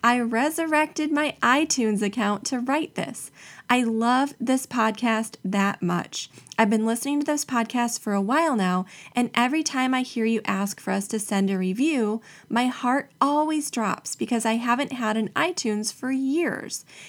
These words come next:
and therefore I couldn't rate the podcast. So here we are,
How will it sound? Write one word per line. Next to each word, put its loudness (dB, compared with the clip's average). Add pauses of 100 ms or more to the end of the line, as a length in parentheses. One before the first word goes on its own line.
and 2
therefore 0
I 0
couldn't -4
rate -2
the 0
podcast. -6 (480)
So 0
here 0
we 2
are, 0